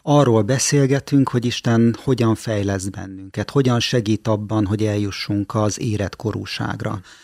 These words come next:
Mit jelent a krisztusi tanítványozás, hogyan képez tanítványokat?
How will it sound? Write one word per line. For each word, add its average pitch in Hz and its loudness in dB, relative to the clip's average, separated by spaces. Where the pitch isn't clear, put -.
Mit 151 0
jelent 117 2
a 110 0
krisztusi - -2
tanítványozás, 98 -4
hogyan 107 0
képez - -10
tanítványokat? 107 -6